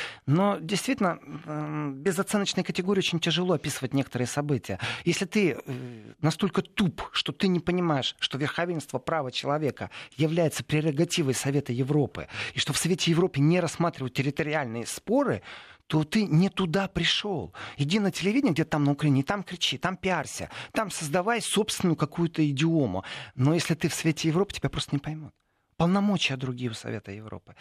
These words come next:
И в этом отношении невостребованность... э, <clears throat> так, э, отмотаем минуту назад.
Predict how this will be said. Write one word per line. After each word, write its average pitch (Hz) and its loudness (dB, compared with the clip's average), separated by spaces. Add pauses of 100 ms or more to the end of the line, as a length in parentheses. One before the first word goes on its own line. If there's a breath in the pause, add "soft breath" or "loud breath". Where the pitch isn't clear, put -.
(300 loud breath)
И 147 4
в 131 -2
этом 196 2
отношении 180 0 (100)
невостребованность... 165 2 (140)
э, 120 -2 (840 loud breath)
<clears throat> 135 0
так, - -8
э, 123 -4 (280)
отмотаем 151 0
минуту 135 2
назад. 123 0